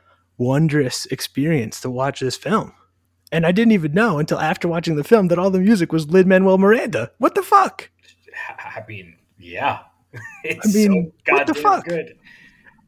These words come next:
Speaker 1: When, when it first started, I was like, "Oh no, there's gonna be, like, a lot of singing in this one." And then, like, immediately I was like, "Wait, all these songs are fucking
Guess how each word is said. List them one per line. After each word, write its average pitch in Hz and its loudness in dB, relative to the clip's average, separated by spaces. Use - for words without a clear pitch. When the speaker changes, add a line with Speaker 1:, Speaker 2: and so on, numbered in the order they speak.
Speaker 1:
When, 220 0
when 226 2
it 202 -6
first 226 -2
started, 208 0
I 175 0
was 156 -2
like, 147 -4
"Oh 127 0
no, 139 0
there's 139 -2
gonna 175 0
be, 165 0
like, 139 -2
a 143 -4
lot 131 -4
of - -10
singing 160 -2
in 107 -8
this 117 -12
one." 113 -10
And 120 -8
then, 147 0
like, 135 -4
immediately 135 -2
I - -4
was 110 -8
like, 110 -6
"Wait, 117 -2
all 135 -4
these 160 -2
songs 175 0
are 139 -2
fucking 139 -4